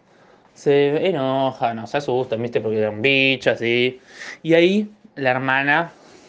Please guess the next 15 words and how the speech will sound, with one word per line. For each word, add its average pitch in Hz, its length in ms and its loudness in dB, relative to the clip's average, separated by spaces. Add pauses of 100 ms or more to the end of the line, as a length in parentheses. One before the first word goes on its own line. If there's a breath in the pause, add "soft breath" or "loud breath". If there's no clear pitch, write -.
(100)
le - 160 -6
dice 117 240 -2
de 127 120 2
todo, 143 540 4 (960 loud breath)
lo 139 180 4
recontrarreputea, 131 1200 2
que 123 100 0
pun, 123 160 -6
que 147 140 2
pa, 123 460 2
que 113 80 0
bueno, 117 240 -2
no 120 100 -4
sé 127 160 -6
qué. 117 220 -4